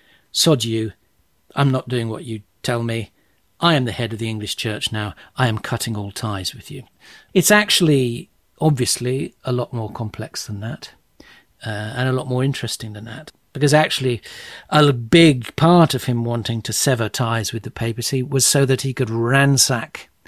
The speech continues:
the English Church. He could close down the monasteries and the abbeys, and he could steal their wealth.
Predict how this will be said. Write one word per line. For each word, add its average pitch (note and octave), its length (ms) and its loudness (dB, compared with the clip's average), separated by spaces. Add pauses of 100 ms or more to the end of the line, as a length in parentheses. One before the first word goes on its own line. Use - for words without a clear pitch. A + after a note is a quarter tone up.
(240)
the B2+ 160 0
English A2+ 400 -2
Church. - 540 0
He C#3+ 100 4
could - 160 -10
close C#3+ 320 6
down A#2+ 240 2
the A2 80 -2
monasteries A2 500 -4
and G#2+ 100 -10
the G#2 100 -10
abbeys, C3 400 -2
and A#2 100 -16
he G#2+ 140 -8
could E3+ 680 -14
steal C3 560 4
their G#2 320 -6
wealth. A2+ 480 -4